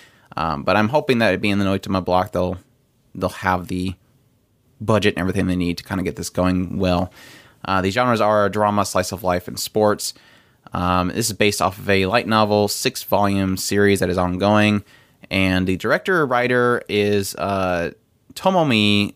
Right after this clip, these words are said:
Mochizuki, who has directed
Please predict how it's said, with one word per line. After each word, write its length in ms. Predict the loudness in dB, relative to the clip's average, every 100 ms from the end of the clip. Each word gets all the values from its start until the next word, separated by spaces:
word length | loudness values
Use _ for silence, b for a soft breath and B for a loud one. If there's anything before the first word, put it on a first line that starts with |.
| _ -8
Mochizuki, 1300 | 0 0 0 -4 0 0 -2 -2 -2 0 -2 -2
who 180 | -2 -4
has 320 | 2 2 2
directed 640 | -2 0 0 2 0 0